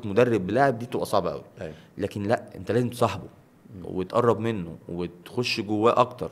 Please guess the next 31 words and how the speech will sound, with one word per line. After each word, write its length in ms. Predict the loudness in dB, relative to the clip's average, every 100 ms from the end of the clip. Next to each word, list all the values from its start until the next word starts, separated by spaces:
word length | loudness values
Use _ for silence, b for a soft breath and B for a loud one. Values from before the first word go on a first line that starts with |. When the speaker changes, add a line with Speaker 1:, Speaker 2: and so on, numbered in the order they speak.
| -10
Speaker 1:
وتعرف. 480 | 0 4 4 2 -4 -18 B B
في 80 | -8
المرحلة 380 | -4 -2 2 2
اللي 100 | 4
أنا 80 | 2
بكلمك 360 | 2 0 -2
فيها 140 | 0 2
برضو، 360 | 4 2 0 B B B
مرحلة 300 | -10 -2 0 2
أربعتاشر، 320 | 0 0 -2
خمستاشر 300 | -2 -4 -4
سنة 200 | -4 -2
دي 100 | -2
مرحلة 340 | -2 -2 -2
فارقة 400 | -2 0 0 0
برضو. 280 | -2 -4 -6 -8
Speaker 2:
طبعًا. 120 | -4 -4
Speaker 1:
عارف 160 | -4
أنت 200 | -6 -6
بت-، 120 | -10 -10 -6
Speaker 2:
فاهم. 340 | -4 -4 -6 -10 B B B
Speaker 1:
وال-، 280 | -10 -8 -8
والمرحلة 500 | -10 -10 -8 -6 -6
البلوغ 300 | -6 -6 -4 -2
والولد 360 | -2 0 0
بيتغير، 640 | -2 -6 -2 0 2 0
فأنت 320 | -2 -6 -6 -4
لازم 240 | -4 -4
تقرب 340 | -2 0 0
منه 260 | -2 -4 -6
وتصاحبه 440 | -2 0 -2 -4